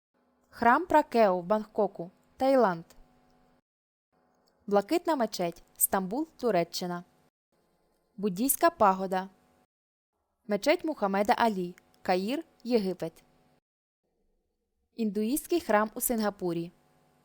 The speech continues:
Браззавіль, церква Святої Анни. СОБОР Паризької Богоматері,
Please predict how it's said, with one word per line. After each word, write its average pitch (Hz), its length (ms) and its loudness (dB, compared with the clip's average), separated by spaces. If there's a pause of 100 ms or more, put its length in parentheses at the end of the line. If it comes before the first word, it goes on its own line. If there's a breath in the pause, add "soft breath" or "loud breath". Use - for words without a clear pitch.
(960)
Браззавіль, 226 600 2 (240)
церква 262 380 2
Святої 196 500 -2
Анни. 170 420 -2 (1300)
СОБОР 220 420 2
Паризької 214 520 2
Богоматері, 202 720 -2